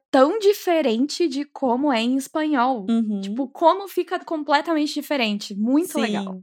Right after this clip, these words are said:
Speaker 1: Esse é muito legal.
Speaker 2: E
Speaker 1: Gostei.
Speaker 2: acho que o principal ponto aqui que
Speaker 1: Boa.
Speaker 2: pode pegar, né, de, de dificuldade nesse trava-língua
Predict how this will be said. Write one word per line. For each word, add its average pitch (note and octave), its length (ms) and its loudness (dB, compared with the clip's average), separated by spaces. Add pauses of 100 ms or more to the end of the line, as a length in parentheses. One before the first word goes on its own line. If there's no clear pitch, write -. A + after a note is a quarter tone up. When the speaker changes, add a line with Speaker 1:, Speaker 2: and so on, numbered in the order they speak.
Speaker 1:
Esse F#3 200 -12
é G3 40 -8
muito F#3 200 -12
legal. - 260 -16
Speaker 2:
E - 80 -20
Speaker 1:
Gostei. G#3+ 160 -2
Speaker 2:
acho - 180 2
que D#4 80 0
o - 40 -2
principal D#4 540 2
ponto D4 520 4
aqui B3 400 -2
que C#4 120 -4
Speaker 1:
Boa. F3 100 -4
Speaker 2:
pode A3 280 2 (120)
pegar, G#3 640 2 (140)
né, F#3+ 240 -4
de, F3 160 -12
de E3 200 -12
dificuldade G#3 800 -2
nesse A#3 180 0
trava-língua G3+ 680 -2